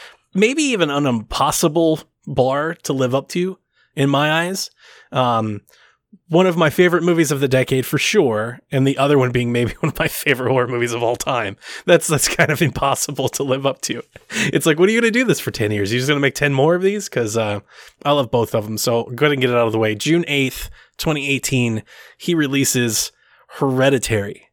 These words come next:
which I rewatched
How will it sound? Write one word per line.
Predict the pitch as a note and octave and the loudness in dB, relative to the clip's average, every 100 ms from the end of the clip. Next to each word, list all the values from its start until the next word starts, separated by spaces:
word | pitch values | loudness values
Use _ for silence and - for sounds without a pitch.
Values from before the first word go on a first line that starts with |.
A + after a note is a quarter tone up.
| _ _ _ _ _ _ _ _ _ | _ _ _ _ _ _ _ _ _
which | C#3+ D3 - | -2 -2 0
I | C3+ | 0
rewatched | C3+ C3 D#3 E3+ C#3 B2+ B2 - - | 0 0 0 2 2 0 0 -4 -4